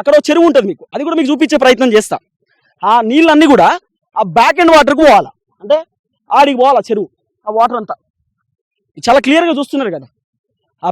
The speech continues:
బ్యాక్ ఎండ్ వాటర్ ఈడికి పోవాలా. ఇప్పుడు నా పాయింట్ ఏంది, నా పాయింట్ ఏంది, అసలు ఇది చెరువే కాదని అంటారు కదా, ఈ చెరువుకు ఎలాంటి సంబంధం లేదంటారు కదా. మరి చెరువు గాంధీ నీళ్ళతోటి గడ్డ ఎట్లా మొలిచింది, ఈ గడ్డ ఎట్లా మొలిచింది, ఆ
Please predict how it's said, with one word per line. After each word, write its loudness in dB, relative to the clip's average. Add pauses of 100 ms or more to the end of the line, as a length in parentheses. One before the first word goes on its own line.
బ్యాక్ 2
ఎండ్ 2
వాటర్ 0 (320)
ఈడికి -2
పోవాలా. 2 (260)
ఇప్పుడు -2
నా 4 (120)
పాయింట్ 4
ఏంది, 4 (520)
నా 4 (140)
పాయింట్ 2
ఏంది, 2 (880)
అసలు 0
ఇది 0 (100)
చెరువే 4 (140)
కాదని 2
అంటారు -2
కదా, -4
ఈ -8
చెరువుకు 2
ఎలాంటి 4
సంబంధం 0
లేదంటారు 2
కదా. -4 (720)
మరి -2 (120)
చెరువు 2
గాంధీ 0 (160)
నీళ్ళతోటి 0
గడ్డ 0
ఎట్లా 0
మొలిచింది, -2 (1080)
ఈ -12
గడ్డ 2
ఎట్లా 2
మొలిచింది, -2 (400)
ఆ 2